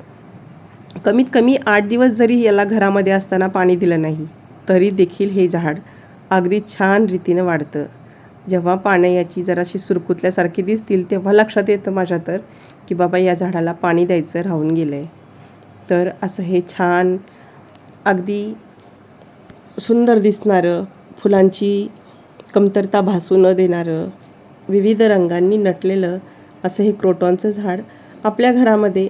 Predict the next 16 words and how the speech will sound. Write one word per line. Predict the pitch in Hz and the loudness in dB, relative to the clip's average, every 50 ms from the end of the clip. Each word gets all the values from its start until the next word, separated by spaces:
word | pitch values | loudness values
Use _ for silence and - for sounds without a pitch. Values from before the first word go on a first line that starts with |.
| - | -4
नक्की | - - 202 196 - - - - 240 220 | -6 -8 -8 -8 -10 -10 -6 -4 0 0
लावलं | 214 190 170 170 175 180 | 2 2 2 0 -2 -2
पाहिजे | 180 185 175 165 165 165 160 175 - - - | -2 -4 -4 -2 -4 -4 -6 -6 -8 -10 -10
असं | 180 175 - 196 190 | -10 -8 -4 -2 -2
मला | 180 165 160 165 | -2 -2 -2 -2
वाटतं. | 160 143 139 - - - - - - - - - - - - - - - - - - | -4 -6 -6 -8 -12 -14 -14 -14 -16 -20 -20 -20 -20 -20 -20 -20 -20 -20 -20 -10 -10
तर | 175 | -10
पाहू | 165 165 175 180 170 175 | -8 -6 -6 -4 -4 -4
शकताय, | 180 - 180 165 - - 175 165 208 220 - - - - - - - - - - - - - - - - | -4 -6 -10 -12 -10 -10 -8 -8 -8 -10 -14 -20 -20 -20 -20 -20 -20 -20 -20 -20 -20 -20 -20 -20 -6 -2
या | 220 247 277 | 2 2 4
झाडांसाठी, | 294 294 269 233 214 208 214 208 - 214 214 - 214 | 4 4 4 4 4 4 2 2 0 -6 -4 -4 -6
सगळ्या | 214 - 240 214 196 202 220 262 302 | -4 -2 -4 -4 -2 0 2 2 4
झाडांसाठी | 294 294 254 220 190 175 165 - 170 160 - - - - - | 4 4 4 4 2 0 0 -2 -6 -8 -10 -12 -12 -10 -6
माती | 190 190 180 180 180 - 202 208 | -4 -2 -2 -4 -4 -6 -8 -8
जी | 196 - 208 | -4 -2 -2
आहे | 190 - 170 165 180 175 | -2 -2 -2 -4 -4 -4